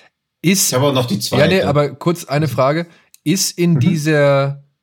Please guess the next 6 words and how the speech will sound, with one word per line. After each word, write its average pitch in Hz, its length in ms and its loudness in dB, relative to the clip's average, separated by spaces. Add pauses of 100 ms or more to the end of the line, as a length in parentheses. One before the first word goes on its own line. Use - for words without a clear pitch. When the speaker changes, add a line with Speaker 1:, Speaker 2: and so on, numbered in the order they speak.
(880)
Speaker 1:
Review, 165 680 0 (600)
ist 143 280 -2
da, 147 180 4
sag 135 200 0
ich 127 120 -8
mal 127 460 -2